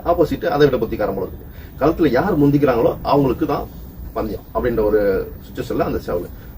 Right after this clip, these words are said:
கொஞ்சம் கர்ண தப்புனா மாறணும், அப்படி கொஞ்சம் கண்ணா சிச்சா போட்டுருவாங்க. அந்த மாதிரி ஒரு சேவல் ரெண்டுமே. அப்படி இருக்கும்போது நம்ம சேவலும் ஆப்போசிட் அவங்களுக்கு போய், போய் களத்துல பறக்கிறதுக்கு பாத்தீங்கன்னா, பறக்கும் போது ரெண்டு சேவலுமே அப்படியே அச் எஸ் எல் மாதிரி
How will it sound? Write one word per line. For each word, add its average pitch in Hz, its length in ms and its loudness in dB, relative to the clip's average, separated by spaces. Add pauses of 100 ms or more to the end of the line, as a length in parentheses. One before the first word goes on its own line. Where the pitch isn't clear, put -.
கொஞ்சம் 156 300 0
கர்ண 151 220 0
தப்புனா 160 300 2
மாறணும், 120 320 0
அப்படி 113 260 -2
கொஞ்சம் 160 380 -2
கண்ணா 156 200 0
சிச்சா - 300 -6 (220)
போட்டுருவாங்க. - 400 -6
அந்த 139 200 -2
மாதிரி 160 220 0
ஒரு 139 280 2
சேவல் - 280 -2
ரெண்டுமே. 143 340 2 (380)
அப்படி 147 220 4
இருக்கும்போது 170 320 2
நம்ம 156 200 4
சேவலும் 156 320 6
ஆப்போசிட் 147 360 2
அவங்களுக்கு 143 380 2 (160)
போய், 135 220 -2
போய் 135 140 0
களத்துல 131 340 0
பறக்கிறதுக்கு 123 500 -2
பாத்தீங்கன்னா, 113 340 0 (920)
பறக்கும் 156 340 2
போது 151 160 2
ரெண்டு 160 300 0
சேவலுமே 151 400 2
அப்படியே 123 300 -2
அச் - 220 -4
எஸ் 147 180 2
எல் 104 120 -4
மாதிரி 117 160 -2